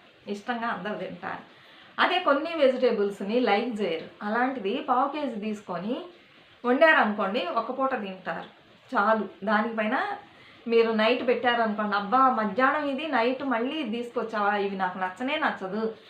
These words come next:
ఇది అసలు నువ్వు ఎందుకు చేసావు?" అని గొడవ పెట్టుకుంటారు. అలా కాకుండా అదొక పావు కేజీ చేసి పెడితేనే చాలు. అర కేజీ చేసి వేస్ట్ తినకుండా వదిలేస్తారు. అది మరుసటి రోజుకి మనం పడేయాల్సి వచ్చింది. లేకపోతే మనం ఒక్కళ్ళమే అంత తినగలమా? తినలేము.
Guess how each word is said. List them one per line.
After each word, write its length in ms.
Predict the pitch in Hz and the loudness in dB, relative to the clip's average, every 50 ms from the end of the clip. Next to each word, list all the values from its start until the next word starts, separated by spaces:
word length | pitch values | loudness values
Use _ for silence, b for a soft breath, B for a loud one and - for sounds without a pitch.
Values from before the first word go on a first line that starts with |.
| B B B B | B B B B
ఇది 120 | - 311 392 | -2 2 4
అసలు 260 | 427 381 339 339 320 | 4 4 4 0 -2
నువ్వు 160 | 311 302 277 | 0 4 4
ఎందుకు 240 | 269 262 269 - 302 | 4 4 4 2 0
చేసావు?" 640 | 294 262 226 202 202 - 202 180 175 185 196 190 - - | 0 0 0 0 0 0 0 0 0 -2 -2 -6 -8 -8
అని 180 | 196 202 226 247 | -6 -6 -4 -2
గొడవ 300 | 214 185 175 175 180 180 | -2 -2 -2 -2 -4 -6
పెట్టుకుంటారు. 580 | 175 165 151 - - - - - - - 147 147 | -6 -8 -8 -10 -12 -14 -14 -14 -12 -12 -12 -12
అలా 280 | - 147 147 143 147 151 | -12 -10 -10 -10 -8 -8
కాకుండా 600 | 156 151 151 - 151 147 151 - - 214 349 403 403 B B B B B B B B B - | -8 -8 -10 -10 -14 -16 -14 -10 -8 -6 -6 -6 -8 B B B B B B B B B 0
అదొక 220 | 226 247 285 294 285 | 2 4 4 4 2
పావు 340 | 294 - 220 214 240 - | 2 4 6 8 8 6
కేజీ 300 | - 302 285 254 208 220 | 6 2 0 0 0 0
చేసి 160 | 220 226 - - | 0 0 0 0
పెడితేనే 400 | 233 220 - - 190 175 196 240 | -2 -2 -2 -2 -4 -4 -2 -2
చాలు. 480 | 269 233 156 156 165 185 - - - | -2 -2 -2 -2 -4 -6 -6 -4 -2
అర 120 | 185 202 220 | -2 -2 -2
కేజీ 400 | 220 285 285 269 - 202 196 190 | -2 -4 -6 -6 -6 -4 -4 -4
చేసి 220 | 185 185 - 233 | -4 -4 -6 -6
వేస్ట్ 360 | 214 196 185 208 208 - - - - - - | -4 -4 -4 -4 -4 -8 -12 -20 -20 -10 -4
తినకుండా 440 | - 277 285 311 311 320 294 294 311 | -2 0 0 2 2 0 0 2 2
వదిలేస్తారు. 800 | 262 240 196 202 208 170 170 - - - 160 147 131 - - - B B B B B B B - | 0 2 2 2 2 2 2 0 -2 -4 -6 -6 -6 -8 -14 -20 B B B B B B B 0
అది 100 | 311 330 | 2 6
మరుసటి 340 | 320 302 294 294 294 330 285 | 8 8 8 8 6 2 4
రోజుకి 220 | 294 254 262 285 | 4 4 4 2
మనం 240 | 277 247 214 196 196 | 2 0 0 0 0
పడేయాల్సి 540 | - 202 196 190 196 208 202 180 170 170 - | -2 -2 -2 -2 0 2 2 0 0 -2 -6
వచ్చింది. 400 | 170 165 - 190 165 180 175 - - - _ - | -8 -8 -8 -10 -10 -8 -10 -12 -14 -16 _ 0
లేకపోతే 240 | 226 240 254 262 262 | 2 2 2 2 2
మనం 280 | 262 233 233 247 240 | 2 2 4 4 2
ఒక్కళ్ళమే 380 | 226 220 - - 302 294 294 294 | 2 2 2 2 2 2 2 2
అంత 300 | 277 220 214 208 220 - | 2 2 2 0 -2 -4
తినగలమా? 640 | 214 196 208 208 214 196 175 160 - 180 196 180 - - | -4 -4 -4 -2 -2 -2 -4 -4 -4 -4 -4 -4 -6 -8
తినలేము. 400 | - 196 180 185 180 160 - - | -10 -8 -6 -6 -8 -8 -10 -12